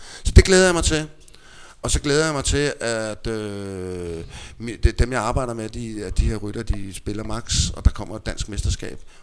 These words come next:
om fjorten dage for U treogtyve, og der kommer et, en seniormesterskab, øh,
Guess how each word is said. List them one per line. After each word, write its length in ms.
om 80
fjorten 300
dage 160
for 100
U 120
treogtyve, 580
og 100
der 60
kommer 260
et, 240
en 200
seniormesterskab, 1040
øh, 360